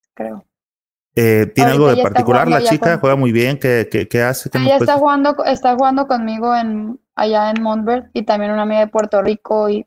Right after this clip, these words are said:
Speaker 1: varias niñas internacionales que jugamos en ese fiba Américas, de hecho.
Speaker 2: Ok, en-, vamos a, entonces avanzando. Te vas, este, se acercan contigo,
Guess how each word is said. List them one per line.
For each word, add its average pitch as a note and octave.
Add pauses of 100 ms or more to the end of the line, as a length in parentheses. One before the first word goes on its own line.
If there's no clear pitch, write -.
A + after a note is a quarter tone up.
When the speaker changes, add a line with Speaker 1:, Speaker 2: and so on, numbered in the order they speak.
Speaker 1:
varias A3+
niñas A#3+
internacionales G#3+
que G#3+
jugamos G#3
en A3
ese G#3+
fiba A3
Américas, G#3
de G3+
hecho. - (920)
Speaker 2:
Ok, A2+
en-, A#2
vamos A#2+
a, G#2+
entonces G2+
avanzando. G#2 (500)
Te A#2+
vas, C#3+
este, A2
se -
acercan C#3+
contigo, E3